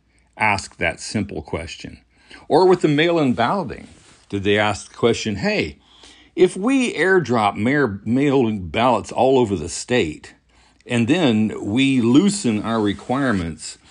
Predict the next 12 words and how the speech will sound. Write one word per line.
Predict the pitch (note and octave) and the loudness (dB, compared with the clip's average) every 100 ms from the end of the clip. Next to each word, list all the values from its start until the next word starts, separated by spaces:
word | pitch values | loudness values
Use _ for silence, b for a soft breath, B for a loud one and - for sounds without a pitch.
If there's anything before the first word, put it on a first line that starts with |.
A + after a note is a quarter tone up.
| B B B | B B B
for | - A2 G#2 F#2+ | -4 0 2 0
verifying | E2+ B2 C#3+ G2+ G2+ F2+ E2+ F2 | 0 2 2 0 -2 -4 -4 -4
that | F#2 G2+ | -4 -4
the, | - F#2 | -6 -6
the | E2 F2+ F#2+ F2+ | -6 -6 -6 -4
ballots | E2 A2+ A#2 F2+ - - - - | 0 2 2 -2 -6 -16 -16 -6
are | G2 | -4
in | F#2 F2 | -2 -6
fact | - A#2 G#2 - | -4 -2 -2 -4
from | G2+ F#2+ | -8 -4
eligible | G#2 G#2+ F#2 F#2 F2 | -2 -2 -2 -6 -6
voters, | E2 A2+ G2 E2+ - | 0 2 2 -2 -8